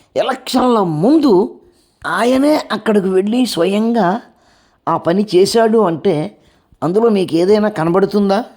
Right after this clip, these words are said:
ఒక్కొక్కసారి మనకి మామూలు కళ్ళతో చూస్తే ఏదీ అర్థం కాదు. అటువంటిప్పుడే కొద్దిగా మన మనోనేత్రం అక్కడ పెట్టవలసి ఉంటుంది.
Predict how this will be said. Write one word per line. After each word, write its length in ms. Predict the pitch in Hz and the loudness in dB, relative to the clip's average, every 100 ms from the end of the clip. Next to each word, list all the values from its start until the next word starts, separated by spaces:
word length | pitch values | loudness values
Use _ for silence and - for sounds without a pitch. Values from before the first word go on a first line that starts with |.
| - - - | -20 -20 -18
ఒక్కొక్కసారి 760 | 147 - 160 - - 185 240 | -16 -10 -10 -8 -6 -2 0
మనకి 480 | 214 160 143 160 226 - _ _ _ _ _ _ | 0 0 -4 -8 -12 -12 _ _ _ _ _ _
మామూలు 400 | - 175 233 262 | -6 -2 2 2
కళ్ళతో 440 | 262 208 196 190 170 - | 0 -2 -2 -4 -8 -8
చూస్తే 360 | 139 - - - | -10 -6 -8 -2
ఏదీ 440 | 175 226 214 285 - | 0 0 0 -2 -2
అర్థం 300 | 165 190 202 | -6 -2 -2
కాదు. 320 | 151 156 110 - _ _ _ _ _ | -2 -6 -8 -14 _ _ _ _ _
అటువంటిప్పుడే 720 | 147 147 226 220 240 240 220 277 | -6 -2 0 0 -2 -2 -4 -4
కొద్దిగా 540 | 233 190 165 202 190 | -2 -2 0 -2 0
మన 200 | 160 147 | -2 -4
మనోనేత్రం 800 | 131 127 160 220 220 220 226 220 160 | -4 -4 -2 0 0 -2 -2 -4 -6
అక్కడ 240 | - 131 | -12 -12
పెట్టవలసి 600 | - 131 - 185 185 147 | -10 -8 -4 -4 -4 -6
ఉంటుంది. 500 | 127 113 107 87 80 | -8 -8 -10 -12 -16